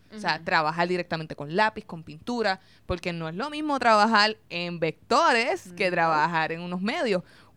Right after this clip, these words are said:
Speaker 1: Cuéntame, ¿cuál es la diferencia o, o cuál es, qué es lo más difícil de, de trabajar en es-, en lo que es la era digital versus el arte físico o, ¿verdad? o los medios mixtos?
Speaker 2: Pues mira, por lo menos en mi experiencia,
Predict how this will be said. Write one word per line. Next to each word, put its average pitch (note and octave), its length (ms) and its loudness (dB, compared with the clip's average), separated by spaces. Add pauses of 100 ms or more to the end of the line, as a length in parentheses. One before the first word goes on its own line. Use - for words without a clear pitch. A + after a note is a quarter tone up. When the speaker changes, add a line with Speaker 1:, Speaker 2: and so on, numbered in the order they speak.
(140)
Speaker 1:
Cuéntame, A3+ 640 2
¿cuál A3+ 320 6
es C4 160 0
la A#3 240 2
diferencia G#3 580 2
o, F3+ 60 10 (220)
o D3+ 60 -4
cuál F#3 220 4
es, G#3 160 -2
qué G3 160 -4
es F3+ 60 0
lo G3 160 2
más A3+ 200 2
difícil G3 760 -6
de, D#3+ 180 0
de F3 140 -6
trabajar E3 380 0
en F3+ 100 -4
es-, F#3 140 -10
en F3+ 180 -6
lo E3+ 100 -2
que E3+ 120 -4
es - 180 -10 (100)
la F3 220 4
era F#3+ 120 4
digital A#3+ 360 -2
versus F#3 480 -6
el D#3+ 160 -8
arte F3 360 -8 (200)
físico D#3 600 -2
o, C#3+ 320 -2
¿verdad? E3+ 280 4
o E3+ 40 8
los E3+ 100 4
medios E3+ 200 0
mixtos? D#3+ 400 -10
Speaker 2:
Pues G#3+ 160 -8
mira, F#3+ 320 -12
por G#3+ 120 -8
lo A3 80 -6
menos C4+ 260 -10
en B3 260 -8
mi C4 240 -10
experiencia, C4 1000 -10